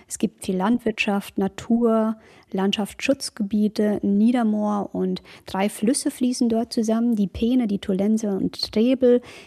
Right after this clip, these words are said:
die sind extrem geschichtsträchtig. Das wird später im Laufe des Podcasts noch eine Rolle spielen. Ähm, ich habe jetzt beim Thema rechte Gewalt meinen Fokus vor allem deswegen auf Demin gerichtet, um genauer zu kapieren, inwiefern rechte Gewalt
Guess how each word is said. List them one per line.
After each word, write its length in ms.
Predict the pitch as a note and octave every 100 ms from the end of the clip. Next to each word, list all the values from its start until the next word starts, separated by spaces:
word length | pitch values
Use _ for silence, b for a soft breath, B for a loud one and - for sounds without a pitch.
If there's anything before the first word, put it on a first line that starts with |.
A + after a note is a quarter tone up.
| B
die 160 | G#3 A3
sind 300 | G#3+ G#3+ G3+
extrem 460 | C4 - - A3+
geschichtsträchtig. 1000 | A3 A3 C#4+ - - - F#3+ - - G#3+
Das 200 | G#3+ -
wird 160 | G#3 -
später 560 | - - C4+ - F#3+
im 80 | F3+
Laufe 320 | F#3 F#3+ G3
des 180 | G3+ F#3+
Podcasts 680 | - G#3 - - G3 G3 - B B B
noch 380 | G3+ G#3 - -
eine 220 | G#3 G3+
Rolle 260 | F#3+ G3
spielen. 560 | F3+ - - F3 F3 F#3 _ B B B B B B
Ähm, 320 | A3 A3 A3
ich 180 | C4 -
habe 160 | D4 C4
jetzt 240 | C4 -
beim 160 | A3+ A3
Thema 520 | A3+ A#3 A#3 A#3 A3+
rechte 340 | A3 G3+ A3
Gewalt 580 | G3+ G3 F3 E3+ B3+ C#4+
meinen 180 | A3 A3
Fokus 460 | - B3+ C4 C#4+
vor 240 | - - -
allem 300 | G#3+ G#3+ G3+
deswegen 500 | G#3 B3+ - A#3+ A#3
auf 160 | G#3+
Demin 380 | - G#3 G#3 A#3
gerichtet, 580 | A3 G#3 G#3 A3 - A#3
um 180 | D4+ G#3+
genauer 420 | G#3 G3 G#3 A#3+
zu 140 | - A3
kapieren, 680 | A3 - - A#3 B3+ C4 C4 B B
inwiefern 540 | B A3+ A3+ D#4 D4 B3+
rechte 360 | A3+ A3+ -
Gewalt 560 | A3 G3+ G3 B3+ D4 -